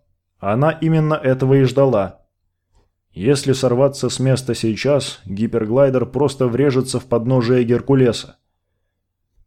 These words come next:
Радиоэфир наполнился глупыми шутками и нервной бравадой.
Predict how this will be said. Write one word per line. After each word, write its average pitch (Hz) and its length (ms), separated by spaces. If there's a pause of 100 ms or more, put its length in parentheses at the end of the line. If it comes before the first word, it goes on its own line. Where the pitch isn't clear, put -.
(100)
Радиоэфир 139 800
наполнился 135 680
глупыми 127 480
шутками 135 480
и 131 200
нервной 131 380
бравадой. 117 600